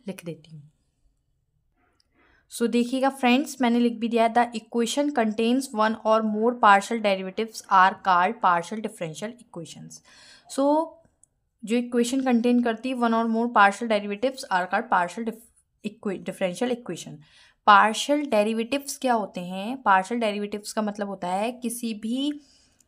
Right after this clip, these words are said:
वेरिएबल का सिर्फ उसी के रेस्पेक्ट में डिफरेंशिएशन,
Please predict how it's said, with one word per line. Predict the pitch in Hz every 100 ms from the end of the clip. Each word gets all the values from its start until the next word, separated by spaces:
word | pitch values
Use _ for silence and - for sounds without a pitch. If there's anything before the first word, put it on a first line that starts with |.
| -
वेरिएबल | 202 196 214 220 262
का | 262 208 208 233
सिर्फ | 240 294 294 - _ _ _ _ _ _ -
उसी | 226 262 269
के | 262 294 311
रेस्पेक्ट | 254 190 - 226 233
में | 247 262
डिफरेंशिएशन, | 240 - 185 175 170 - 160